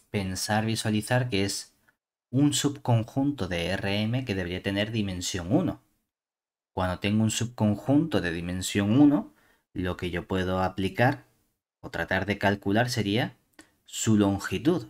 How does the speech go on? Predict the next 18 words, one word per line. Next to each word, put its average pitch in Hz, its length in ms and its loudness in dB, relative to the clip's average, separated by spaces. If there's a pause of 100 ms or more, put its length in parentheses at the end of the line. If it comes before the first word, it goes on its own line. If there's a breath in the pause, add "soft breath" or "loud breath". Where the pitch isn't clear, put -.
lo 95 160 -6
que 92 100 -4
llamaríamos 90 640 0
más 104 300 0
adelante 107 480 2
en 92 160 -4
cuarto 113 420 2
la 110 160 2
medida 92 480 -2
de 92 80 -2
Lebesgue 98 580 0
unidimensional, 101 920 0
¿no? 202 180 -4 (720 loud breath)
Que 90 80 -8
es 85 80 -6
realmente 87 400 -4
la 87 80 0
longitud. 87 480 -6